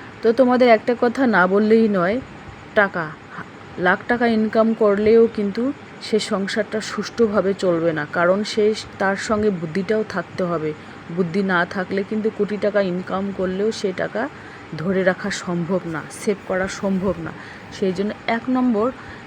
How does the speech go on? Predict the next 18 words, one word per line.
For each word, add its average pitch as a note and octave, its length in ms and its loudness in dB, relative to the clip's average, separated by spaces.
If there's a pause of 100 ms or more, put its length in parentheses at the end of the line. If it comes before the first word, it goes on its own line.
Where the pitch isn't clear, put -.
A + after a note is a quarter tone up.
এক A3 180 0
নম্বর C4 320 2
লিস্টে A3+ 400 -2
তোমার A3+ 300 -2
বুদ্ধিটা F3+ 500 -4
থাকতে F3+ 360 -8
হবে। D3+ 280 -8 (580)
বুদ্ধি F#3 300 0
খাটিয়ে A#3 560 -2
কিন্তু A#3+ 360 -4 (840)
মানে F3+ 180 -4
সংসারটাকে G#3 760 -4
চালাতে E3+ 440 -2
হবে, D3 260 -2 (100)
বুদ্ধিটা G3+ 520 0
থাকতেই A#3+ 420 -2
হবে A#3 260 4
এক F#3 160 2